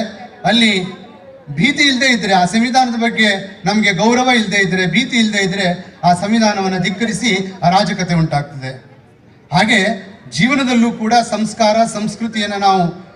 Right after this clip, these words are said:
ರೂಢಿ ಮಾಡಿಕೊಂಡಾಗ, ಅದು ಈ ಪ್ರಜೆಗಳಲ್ಲಿ ಹಾಸೋಕಾದಾಗ, ಆಗ ಅದು ಅವ್ಯಕ್ತವಾದದ್ದು, ಕಣ್ಣಿಗೆ ಕಾಣುವಂಥದ್ದಲ್ಲ. ಒಂದು ಪುಸ್ತಕ ಕಣ್ಣಿಗೆ ಕಾಣ್ತದೆ, ಆದರೆ ಆ ಪುಸ್ತಕವನ್ನು ಓದಿದಾಗ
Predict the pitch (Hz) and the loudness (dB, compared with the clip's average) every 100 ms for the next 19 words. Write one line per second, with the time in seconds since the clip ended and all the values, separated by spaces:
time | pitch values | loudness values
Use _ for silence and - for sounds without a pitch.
0 | - 175 277 294 254 226 202 180 160 156 | -2 2 2 4 4 2 0 2 2 2
1 | 156 - - - - 214 240 214 196 - | -2 -4 -18 -20 -4 -2 0 0 -4 -10
2 | - - - 190 226 220 190 165 - - | -18 -20 -4 2 4 4 0 -4 -10 -20
3 | - - - - 214 220 277 277 269 220 | -20 -20 -20 -2 0 2 2 2 2 2
4 | 214 226 262 262 214 185 170 156 160 160 | 2 0 -2 0 2 2 2 2 0 0
5 | - - - 135 170 - 208 160 165 - | -8 -20 -14 -2 0 2 2 2 -2 -8
6 | - - - - - 220 208 226 320 330 | -18 -20 -20 -20 -10 -2 0 2 0 2
7 | 247 220 185 156 165 214 262 247 208 208 | 2 2 -2 -4 0 2 2 0 0 0
8 | 214 208 185 170 160 - - - - - | 0 -2 -2 0 0 -2 -8 -20 -12 -4
9 | 220 214 233 - 294 277 247 240 240 233 | -2 -2 -4 -2 -4 -2 0 0 2 0
10 | 220 190 180 196 196 185 208 - 226 233 | 0 0 0 2 0 0 -4 -6 -4 0
11 | 226 214 208 269 226 208 | 2 2 0 0 0 2